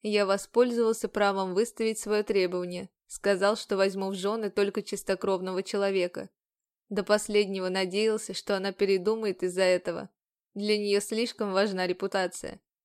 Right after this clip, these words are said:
Но её желание сделать меня командором Первого военного флота оказались сильнее. В итоге это понадобилось и мне, чтобы спасти тебя. Но, Дарья, ты и так была моей. И Макрон об этом не знал?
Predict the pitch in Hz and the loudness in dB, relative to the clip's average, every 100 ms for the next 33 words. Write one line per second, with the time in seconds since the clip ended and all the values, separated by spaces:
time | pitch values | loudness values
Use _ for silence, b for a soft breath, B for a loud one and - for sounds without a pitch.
0 | _ _ _ 214 220 208 202 190 196 196 | _ _ _ -4 -2 2 2 4 2 2
1 | 220 202 202 180 202 196 190 190 185 185 | 0 -2 -4 2 2 2 0 -6 -6 -4
2 | 190 190 185 202 196 180 196 196 190 180 | -2 -2 2 2 0 0 0 2 2 2
3 | 170 185 185 185 180 190 - 196 226 214 | 0 0 0 -2 -2 -4 0 0 2 0
4 | 185 196 190 185 190 - 208 196 180 185 | 0 0 2 0 -2 -4 -2 -2 -6 -10
5 | - _ _ _ _ _ _ 190 196 226 | -16 _ _ _ _ _ _ -4 -2 2
6 | 226 202 196 185 180 196 196 208 196 196 | 0 2 0 -2 -2 -2 0 0 0 0
7 | 196 - 202 190 170 190 _ - - 180 | 0 -2 -4 -4 -8 -10 _ -8 -4 -4
8 | 190 - 208 - 214 185 165 - _ _ | -4 -4 -4 -4 -4 -2 -4 -6 _ _
9 | _ _ _ _ - 202 196 202 202 175 | _ _ _ _ -8 -4 0 2 2 2
10 | 160 - _ - 214 202 220 214 190 190 | -2 -6 _ -2 -2 2 2 2 0 0
11 | 185 190 185 170 - _ _ _ _ _ | 0 -2 -2 -2 -4 _ _ _ _ _
12 | _ _ _ _ _ 254 262 254 262 269 | _ _ _ _ _ -4 -2 4 4 4
13 | 254 247 247 233 247 247 240 247 233 254 | 0 0 0 2 2 2 -2 -4 -2 -2
14 | 302 | -2